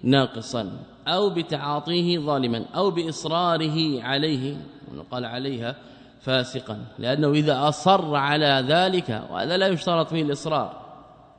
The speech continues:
لو علم من نفسه أنه ليس أهلا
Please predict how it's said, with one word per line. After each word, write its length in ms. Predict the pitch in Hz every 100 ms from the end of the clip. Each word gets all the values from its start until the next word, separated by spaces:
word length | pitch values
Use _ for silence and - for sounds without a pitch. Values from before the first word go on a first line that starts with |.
| - _ - _ - - - - _ -
لو 140 | 127
علم 420 | 127 170 190 175
من 160 | 165 165
نفسه 560 | 170 - 135 123 113 165
أنه 300 | 170 147 151
ليس 320 | 202 196 170
أهلا 540 | 131 151 123 104 92